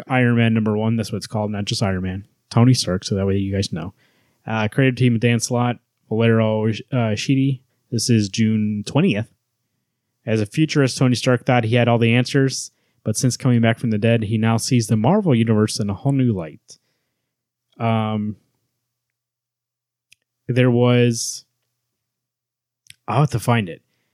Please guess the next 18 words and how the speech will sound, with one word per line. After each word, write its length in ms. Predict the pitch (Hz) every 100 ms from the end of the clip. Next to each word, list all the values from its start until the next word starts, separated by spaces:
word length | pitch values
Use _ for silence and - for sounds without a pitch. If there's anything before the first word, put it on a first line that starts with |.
| _ _ _ _ _ _
He, 540 | - 139 135 123 123 117
uh, 240 | 107 104
pitched 320 | 98 180 170
this 160 | 123 101
book, 300 | 104 104 - -
uh, 40 | 110
actually, 420 | 123 123 - 107
Sc-, 180 | 98 -
uh, 480 | 117 123 104 98 95 107 _ _ 131
Dan 240 | 131 113
Slott, 400 | - 120 101 90
this 200 | 113 117
is 220 | 107 -
actually 280 | 110 107 -
from 200 | 113 98
C 220 | - 110
B 200 | 104 101
Sobolewski 680 | 98 - 101 104 - 92 90